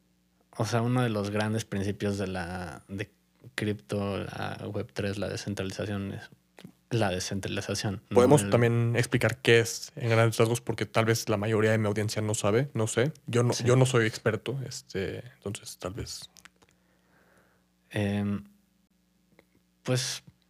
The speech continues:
Speaker 1: bueno, o sea, lo que estamos acostumbrados a ver como en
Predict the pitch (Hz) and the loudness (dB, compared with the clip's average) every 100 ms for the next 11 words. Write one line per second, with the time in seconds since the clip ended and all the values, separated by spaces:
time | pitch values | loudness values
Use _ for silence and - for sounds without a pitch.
0 | _ 139 180 139 107 110 101 92 - _ | _ 0 2 2 0 0 -2 -4 -14 _
1 | _ _ _ _ _ _ _ _ _ _ | _ _ _ _ _ _ _ _ _ _
2 | _ _ _ _ _ _ _ _ _ _ | _ _ _ _ _ _ _ _ _ _
3 | _ _ _ _ _ - 131 131 131 127 | _ _ _ _ _ 0 2 2 2 2
4 | 127 127 - 151 175 175 113 - 110 113 | 2 2 2 2 2 0 -2 -2 0 2
5 | 117 110 107 107 110 104 95 90 87 - | 2 2 0 0 -2 0 -2 -4 -8 -12
6 | _ _ _ _ _ _ _ - 110 101 | _ _ _ _ _ _ _ -6 -2 -2
7 | 95 92 - | -2 -6 -8